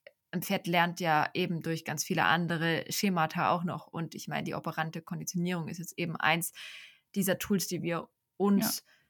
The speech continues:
Speaker 1: nutzen können und die halt sehr gut wissenschaftlich verstanden sind. Aber mit Sicherheit gehen wir nicht nur zum Pferd und konditionieren das die ganze Zeit und gehen dann
Speaker 2: Ja.
Speaker 1: wieder. Also, äh,
Speaker 2: Ja, ja.
Speaker 1: ich denke, das ist, das ist sehr schwierig, da so die perfekte Antwort zu finden, weil klar
Speaker 2: Trotzdem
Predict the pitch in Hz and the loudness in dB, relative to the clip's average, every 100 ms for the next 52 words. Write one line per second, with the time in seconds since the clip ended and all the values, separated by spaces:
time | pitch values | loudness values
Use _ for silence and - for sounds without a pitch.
0 | _ - 202 - 196 196 180 180 196 170 | _ -2 0 0 0 0 0 0 4 4
1 | 170 - 190 175 175 196 185 185 180 165 | 4 2 2 2 0 0 0 -2 -4 -6
2 | - 160 190 208 - 160 170 170 170 175 | -6 0 2 2 -2 -6 -4 -2 -2 -2
3 | 180 196 185 175 175 - - _ _ _ | -2 0 2 2 0 -2 -16 _ _ _
4 | _ _ _ - 196 190 196 196 196 190 | _ _ _ 2 4 6 6 4 2 2
5 | 202 190 - 196 190 - 190 190 190 180 | 0 0 2 6 6 4 0 4 4 4
6 | 190 190 220 214 214 185 190 202 202 170 | 4 6 6 4 4 4 2 2 2 4
7 | 175 202 180 240 156 143 - - - 190 | 4 4 6 4 2 -4 -6 -4 2 2
8 | 165 175 160 - - - - - 202 214 | 2 -2 -4 -10 -12 -12 -2 -2 2 4
9 | 208 - 220 226 226 190 202 202 - - | 4 6 4 6 2 2 -2 -4 -4 -6
10 | - 190 185 - - 185 190 185 - - | -8 -6 -4 -2 4 8 8 8 2 2
11 | 202 196 170 - 160 165 175 170 165 - | 2 2 -2 0 2 2 2 -2 -4 -6
12 | 185 190 - - 226 185 170 - - 170 | -6 -6 -2 -2 0 -4 -6 -8 -8 -10
13 | - 190 160 - 196 190 214 - 214 226 | -8 0 2 2 8 8 8 4 4 6
14 | 240 - | 4 0